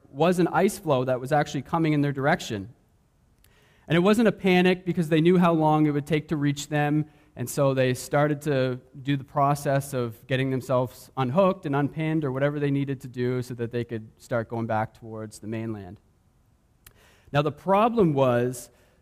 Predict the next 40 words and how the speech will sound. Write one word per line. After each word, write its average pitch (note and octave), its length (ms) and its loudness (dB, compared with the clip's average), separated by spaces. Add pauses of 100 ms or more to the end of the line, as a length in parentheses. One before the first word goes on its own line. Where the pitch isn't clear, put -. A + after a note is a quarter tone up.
(100)
the C#3+ 140 -4
fourth G#3 560 0
pin D3 640 2
on C#3 180 0
one D3+ 140 2
of C#3+ 60 -2
the C#3+ 80 -8
corners C3 880 0
wouldn't C3+ 300 -2
come D3 180 0
out. D#3 280 0 (1500)
And C3 180 -4
so C#3+ 400 2
they, C3 420 2
they A#2+ 140 -2
kept D3+ 260 -6
working D3+ 360 -4
at C#3+ 200 2
it, D3 240 -2
and A2+ 260 -8
I A#2+ 120 -2
don't B2+ 160 -2
exactly B2+ 460 -4
know B2+ 180 0
how B2+ 180 0
that C3 180 0
all B2+ 180 2
works, D#3 420 -2
but B2 380 -2 (260)
they B2 120 -6
kept D3+ 180 -4
working C#3+ 360 -2
on C#3 180 2
trying C#3 320 -2
to C3 60 -4
get B2+ 200 -4
this B2+ 220 -8
fourth C#3+ 420 -6
pin A#2+ 500 -6
unhooked B2+ 640 -6